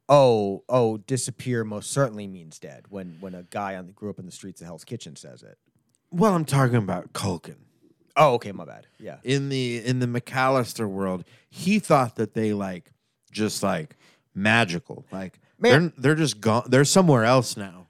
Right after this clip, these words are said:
Speaker 1: Chris Columbus really went above and beyond to make sure there was no chance in hell that Kevin was gonna realize that his parents just left without him.
Speaker 2: Mm-hmm.
Speaker 1: They, or that nobody would figure this out.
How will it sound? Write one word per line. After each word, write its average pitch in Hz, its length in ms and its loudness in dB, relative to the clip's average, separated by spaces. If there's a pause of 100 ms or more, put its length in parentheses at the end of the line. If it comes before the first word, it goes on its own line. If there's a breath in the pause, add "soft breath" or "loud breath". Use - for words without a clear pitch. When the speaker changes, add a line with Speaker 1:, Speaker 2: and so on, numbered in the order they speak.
(100)
Speaker 1:
Chris - 280 2
Columbus 233 400 4
really 196 320 4
went 139 440 2
above 131 420 0
and 139 120 0
beyond 113 460 -2
to 117 80 -8
make 107 180 -8
sure 120 220 -2
there 110 100 -2
was 95 180 -8
no 110 300 0
chance 123 480 -8
in 101 80 -10
hell 98 600 -8 (340)
that 110 180 -4
Kevin 131 320 0
was 113 140 0
gonna 110 200 -2
realize 101 720 -4
that 92 120 -10
his 95 120 -12
parents 101 280 -12
just 92 160 -16
left 92 180 -12
without 82 360 -18
him. 69 160 -20 (560)
Speaker 2:
Mm-hmm. 98 300 -12 (180)
Speaker 1:
They, 127 400 2 (260)
or 156 200 4
that 156 160 2
nobody 170 320 6
would 127 120 2
figure 117 240 -4
this 101 180 -8
out. 78 300 -14